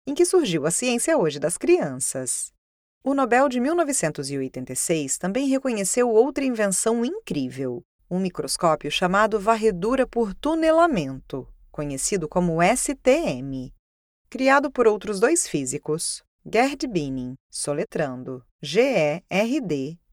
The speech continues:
espaço, B I N N I G,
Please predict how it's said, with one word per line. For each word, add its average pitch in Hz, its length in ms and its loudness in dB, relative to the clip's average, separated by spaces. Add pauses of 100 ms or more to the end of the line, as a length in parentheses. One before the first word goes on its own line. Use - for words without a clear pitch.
(120)
espaço, 143 800 -4
B 170 220 2
I 180 420 -2 (100)
N 277 340 -2
N 143 520 -4
I - 20 -2
G, 156 420 -6